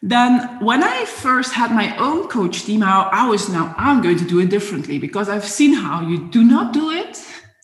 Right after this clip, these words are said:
So <laughs> I'm going to do it differently." How many of you know this kind of, you know, "I, I'm going to do it differently than mom and dad, than my, the former company, than the former <laughs> boss,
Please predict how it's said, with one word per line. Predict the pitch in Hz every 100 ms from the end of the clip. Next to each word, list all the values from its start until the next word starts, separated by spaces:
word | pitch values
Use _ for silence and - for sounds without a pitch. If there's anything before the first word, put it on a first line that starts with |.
| -
So | - 196
<laughs> |
I'm | - 262 311 269
going | 240 240 233
to | 220
do | 202 202
it | 202
differently." | 202 240 - 151 160 151 - - - - -
How | 240
many | 247 247 240
of | 220
you | 233 233
know | 226 208
this | 247 254
kind | 254 226 214
of, | 214 - - -
you | 196
know, | 214 247 247 -
"I, | 240 -
I'm | - 247
going | 277
to | 226
do | 233
it | 165
differently | 254 - 233 233 240
than | 202 196
mom | 196 247 262
and | 247
dad, | 196 220 214 214 - - -
than | 208 220
my, | 208 202
the | 196
former | 196 262 269 254
company, | 247 226 226 214 208 220
than | 190
the | 185
former | - 226 - 254 233
<laughs> | 185
boss, | 220 254